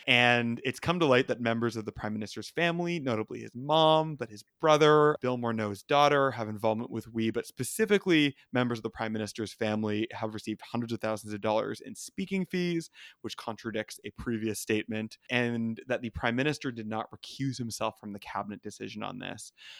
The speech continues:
So once again, the Trudeau fu-, government finds itself being pursued by the Ethics Commissioner and two parliamentary commis-,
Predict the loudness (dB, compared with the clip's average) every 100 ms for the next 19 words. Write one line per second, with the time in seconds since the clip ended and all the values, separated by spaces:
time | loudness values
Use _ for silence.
0 | -14 -6 4 6 8 4 0 -8 _ _
1 | _ -2 0 4 6 6 2 0 2 2
2 | 0 -4 -2 -2 -2 -4 -4 -4 -4 -6
3 | -6 -6 -4 -4 -4 -8 -8 -6 -4 -6
4 | -2 -2 -2 -6 0 2 2 6 6 6
5 | 2 0 -2 -2 -2 -2 0 0 0 -2
6 | -4 -2 -2 -2